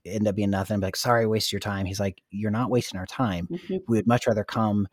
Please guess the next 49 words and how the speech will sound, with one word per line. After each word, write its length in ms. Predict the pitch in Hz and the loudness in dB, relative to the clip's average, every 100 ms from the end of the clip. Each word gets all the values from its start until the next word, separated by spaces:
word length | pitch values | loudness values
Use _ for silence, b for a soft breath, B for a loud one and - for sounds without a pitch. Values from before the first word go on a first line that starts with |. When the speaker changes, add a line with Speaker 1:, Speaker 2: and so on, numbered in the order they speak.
| b - | b -2
Speaker 1:
investigate 440 | 104 104 - 98 | 2 2 0 0
something 260 | 113 104 101 | 0 2 2
that's 200 | 90 110 | 0 0
nothing 420 | 104 113 113 110 | 0 4 2 2
than 240 | 104 92 _ - | 0 -4 _ -2
get 200 | 101 - | -2 -2
the 80 | |
call 260 | - 98 95 | -4 -2 2
later 240 | 104 98 | 2 2
that 120 | 90 - | 0 -2
we 80 | |
have 120 | 98 - | -2 -2
to 80 | |
Speaker 2:
Yep. 80 | 95 | -4
Speaker 1:
investigate 440 | 87 95 - 92 90 | -2 -4 -4 -6 -6
a 40 | |
crime." 360 | - 98 87 - | -4 -4 -2 -6
So 80 | |
it's 100 | 87 | -8
the 60 | 101 | -2
same 200 | 127 117 | 4 4
thing. 200 | 104 95 | 4 0
If, 140 | 90 | -2
if, 280 | - 98 - - 107 110 | -4 -4 -6 -16 -14 0
don't 300 | 117 131 113 | 8 8 8
be 100 | 120 | 2
afraid 260 | - 110 98 | 4 2 0
to 40 | |
call 180 | - 98 | 0 0
nine 200 | 92 92 | 0 0
one 160 | 90 | 0
one. 220 | 90 90 90 | -2 -2 -2
If 200 | 98 107 | -2 0
you 60 | |
don't 200 | 104 98 | 0 0
feel 280 | - 120 110 | 0 2 2
it's 140 | 92 | 0
an 40 | 95 | 0
emergency, 640 | 92 95 95 - 104 101 B B B B B | 0 0 -2 0 0 -2 B B B B B
it 80 | 98 | 0
doesn't 240 | 104 87 | 2 2
mean 140 | 98 92 | 2 2
that 100 | 87 | -2
it's 160 | - | -2
Speaker 2:
Yep. 100 | 82 | -6
Speaker 1:
not. 120 | - _ _ - | -6 _ _ -20
Speaker 2:
Yep. 160 | - - B B | -20 -20 B B
And 140 | 190 185 | 2 2
if, 180 | 175 | 2